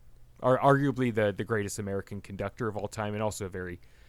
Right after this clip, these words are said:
very accomplished composer. He wrote the music for West Side Story. He wrote a beautiful Mass setting.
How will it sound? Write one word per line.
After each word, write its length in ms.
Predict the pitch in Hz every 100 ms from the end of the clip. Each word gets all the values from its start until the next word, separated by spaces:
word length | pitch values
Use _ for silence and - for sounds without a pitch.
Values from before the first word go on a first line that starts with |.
| - -
very 220 | 123 110
accomplished 460 | - 131 113 107
composer. 580 | - 95 - 143 139 135
He 160 | 110 107
wrote 280 | 104 101 -
the 60 |
music 320 | 101 101 98
for 140 | - 98
West 300 | 110 156 -
Side 240 | 143 120
Story. 480 | - 135 120 117 110
He 120 | 104
wrote 280 | 104 107 98
a 40 |
beautiful 480 | 85 135 143 135 117
Mass 440 | 107 104 120 120 -
setting. 580 | - 110 110 104 104